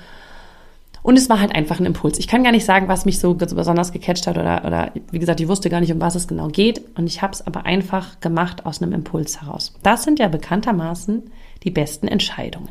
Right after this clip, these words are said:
Und das war definitiv eine sehr gute Entscheidung. Ähm, denn was wir da am ersten Tag, ähm, gleich erfahren haben, ist, oder an dem Abend noch, dass wir, wenn wir möchten, auch die ganze Zeit in Stille sein können.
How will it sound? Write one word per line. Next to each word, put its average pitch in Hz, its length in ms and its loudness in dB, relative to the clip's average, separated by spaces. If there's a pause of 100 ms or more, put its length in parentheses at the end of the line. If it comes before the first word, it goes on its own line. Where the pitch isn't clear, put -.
(160)
Und 190 160 2
das 190 180 2
war 165 280 2
definitiv 151 720 -2
eine 143 260 -6
sehr 143 160 -8
gute 151 220 -2
Entscheidung. 180 540 -2 (960)
Ähm, 160 540 0 (880)
denn 190 140 4
was 220 180 4
wir 262 60 2
da 214 180 6
am 196 100 2
ersten 254 380 2
Tag, 220 360 2 (220)
ähm, 190 240 -2
gleich 180 640 -2 (460)
erfahren 214 480 2
haben, 220 360 2
ist, - 480 -6
oder 175 200 -4
an 151 120 -2
dem 151 160 -2
Abend 208 280 2
noch, 202 360 0 (440)
dass - 320 -4
wir, 180 300 2
wenn 165 120 -2
wir 160 100 0
möchten, 233 500 0
auch 180 120 -2
die - 140 -4
ganze 190 400 -2
Zeit 180 760 -2 (400)
in 208 400 4
Stille 165 340 4
sein - 300 -6
können. 175 420 -14